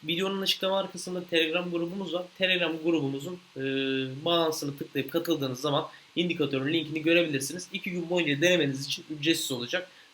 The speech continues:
Daha sonrasında indikatörü beğenip kullanmak isterseniz zaten gruptan benimle iletişime geçebilirsiniz. Sorularınız için de yine Telegram grubundan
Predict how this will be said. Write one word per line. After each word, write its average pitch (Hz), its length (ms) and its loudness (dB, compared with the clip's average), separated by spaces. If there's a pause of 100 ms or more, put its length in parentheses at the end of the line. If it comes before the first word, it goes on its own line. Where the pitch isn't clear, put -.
Daha 190 180 2
sonrasında 139 400 -2
indikatörü 139 480 -2
beğenip 123 300 -2
kullanmak 123 380 -2
isterseniz 120 520 -4
zaten 139 440 -4
gruptan 139 460 0
benimle 139 360 0
iletişime 147 460 -4
geçebilirsiniz. 147 840 -2 (260)
Sorularınız 190 560 2
için 151 200 -2
de 143 60 0
yine 135 200 0
Telegram 135 400 2
grubundan 135 440 -2